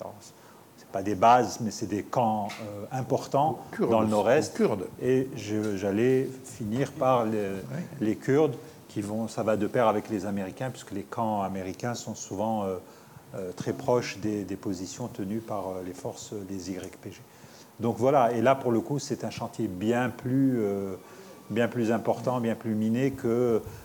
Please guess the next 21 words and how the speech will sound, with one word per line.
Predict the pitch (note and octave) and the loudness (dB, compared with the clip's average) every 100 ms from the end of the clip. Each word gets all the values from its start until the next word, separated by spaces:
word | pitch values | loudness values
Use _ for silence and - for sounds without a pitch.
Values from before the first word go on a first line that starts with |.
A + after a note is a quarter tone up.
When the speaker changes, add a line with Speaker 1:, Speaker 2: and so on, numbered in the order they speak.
| - | -8
Speaker 1:
une | A2+ | -2
relation | G#2+ G#2+ G#2+ - B2+ B2 | 2 4 4 2 -2 0
bilatérale | A2 A2 G#2+ A#2+ G#2 A#2 | 2 2 2 2 2 4
entre | A2+ G#2 A2+ | 2 -2 -4
deux | G2 F2+ | -2 -2
États, | G2 - A#2 C3 - - - | -4 2 2 2 -2 -12 -6
même | A2 | -6
si | G#2 A2+ | -4 -8
ces | - G#2 | -4 0
deux | G2 F#2 | 0 0
États, | F#2+ A#2 A2 G#2+ | -2 0 0 2
euh, | G#2 G2 F#2+ F#2+ G#2+ | 0 -2 -6 -8 -6
ont | G2+ | -6
régulièrement | F#2 F#2 G2 G2 G2 G2+ | -4 -2 -2 0 0 -2
des | G2 | -4
crises. | - - A2 - - - - - | -8 -12 -16 -16 -20 -20 -12 -2
Speaker 2:
Mais | C3 | 0
quand | C3 C#3+ | 2 0
même, | D#3 F3+ | 0 0
ah, | E3 C#3+ - - | 2 0 -2 -6
pardon. | - A2+ | -2 -4